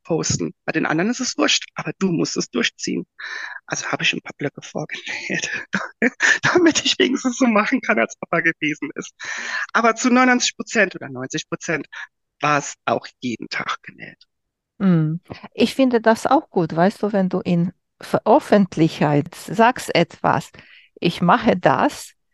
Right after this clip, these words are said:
Speaker 1: Mhm.
Speaker 2: ist noch stärker, als wenn du nur mit dir selber sagst, oder sagen wir Vorsätze für neues Jahr oder keine Ahnung,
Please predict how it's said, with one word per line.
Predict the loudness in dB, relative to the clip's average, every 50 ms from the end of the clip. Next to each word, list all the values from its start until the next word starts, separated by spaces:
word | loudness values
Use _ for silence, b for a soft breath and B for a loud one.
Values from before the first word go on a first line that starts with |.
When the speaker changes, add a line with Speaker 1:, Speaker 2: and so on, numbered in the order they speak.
| _ _ _ _ _ _ _ _ _ -14
Speaker 1:
Mhm. | -12 -10 -8 -8 -2
Speaker 2:
ist | 0 0 0 0 -2 0
noch | 2 2 2 2
stärker, | -2 -8 -6 -2 0 2 2 2 0 0 0 0 2 2 0 0
als | 2 2 4 4 2 0 -2 -2
wenn | -2 0 -2 -2
du | -2 -2
nur | -2 0 2 2 2 2
mit | 2 2 0 0 2 2
dir | 2 4 2 2
selber | 4 4 6 6 8 8 6 6 6 4 4 4 6 6 4 4 2 B B B B B B B B B -16 _ _ _ -16 -10 -8
sagst, | -2 0 2 2 0 0 0 2
oder | 2 2 4
sagen | 4 4 4 6 4 4
wir | 4 2 2
Vorsätze | 4 4 4 6 6 4 4 2 0 2 0 -2 -2
für | -2 -2 -2 0
neues | 2 4 4 4 4 4 2 0 0 0
Jahr | 2 4 4 4 2 0
oder | 0 -2 -2 -4
keine | -2 -2 0 0 0 0 0 -2 -2 0
Ahnung, | 0 0 0 0 0 0 0 0 -2 B